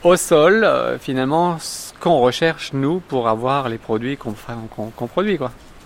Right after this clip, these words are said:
Voilà. Donc, on va aller à l'étable, parce que là, il faut juste que j'aille voir comment ça se passe.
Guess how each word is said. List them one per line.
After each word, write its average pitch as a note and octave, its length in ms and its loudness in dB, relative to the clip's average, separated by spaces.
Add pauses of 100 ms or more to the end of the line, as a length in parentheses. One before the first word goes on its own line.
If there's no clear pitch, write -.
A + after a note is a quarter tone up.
(1400)
Voilà. A#2 220 -2
Donc, - 500 -14
on - 0 -
va B2 80 2
aller A#2 120 2
à A#2 60 4
l'étable, D3 480 0
parce - 220 -10
que - 100 -10
là, C3+ 180 -2
il C3+ 60 -6
faut C#3 160 -2
juste C#3+ 260 -10
que C3+ 120 -4
j'aille B2+ 260 0 (320)
voir C#3 260 -2
comment C3+ 160 -4
ça A#2+ 120 -4
se - 80 -10
passe. G3 340 2